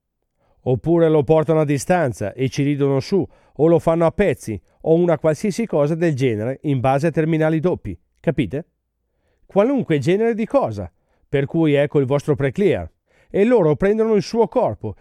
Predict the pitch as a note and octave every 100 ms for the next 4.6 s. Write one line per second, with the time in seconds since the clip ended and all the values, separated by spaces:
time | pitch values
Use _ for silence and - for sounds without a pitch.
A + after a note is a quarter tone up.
0 | _ B2+ B2+ D#3+ C#3+ C3+ C3+ - D3+ C3
1 | G2 G2+ C3 B2+ C#3 A2+ C3 A#2+ - G2
2 | - C3+ D#3 C#3+ B2+ C3 A#2 F#2 F#2 _
3 | _ - D#3 D3+ C3+ C3 F#2+ F2 - B2+
4 | D3 D#3 D3 C#3+ - G#2